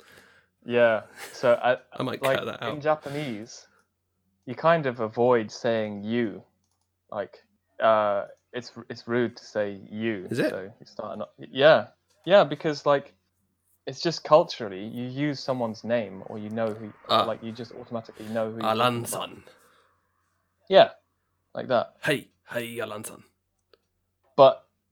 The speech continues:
Speaker 1: you know, you putting "san" on the end of the, the name means that we're not friends.
Speaker 2: Uh.
Speaker 1: We're, like, oh, like,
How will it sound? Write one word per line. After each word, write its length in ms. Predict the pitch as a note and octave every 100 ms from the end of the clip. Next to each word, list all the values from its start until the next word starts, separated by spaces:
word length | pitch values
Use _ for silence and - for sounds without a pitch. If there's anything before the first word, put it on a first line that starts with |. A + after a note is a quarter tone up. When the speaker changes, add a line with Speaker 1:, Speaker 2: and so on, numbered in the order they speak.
| _
Speaker 1:
you 100 | D3+
know, 240 | C#3 A#2+ A2
you 240 | C3 D3+ D#3+
putting 460 | D#3+ D3 C#3+ B2
"san" 400 | A#2+ - C3+ A2+ G#2
on 160 | A2
the 80 | G#2+
end 240 | A2 A2
of 80 | A2
the, 220 | A2 G#2+ - _ _
the 200 | - A2
name 460 | G#2 A#2 A2 G#2 A#2 - -
means 320 | B2 A#2+ A2+
that 120 | A#2
we're 140 | A#2 A2+
not 80 | A#2+
friends. 540 | - A2+ A#2 D3+ - - _ _
Speaker 2:
Uh. 260 | C3+ A#2 A2 - _ _ _ _ _ _ _ _ _
Speaker 1:
We're, 180 | C3 C3
like, 360 | C#3 C3 - - _ _ D3+
oh, 160 | - - _
like, 300 | D3+ C#3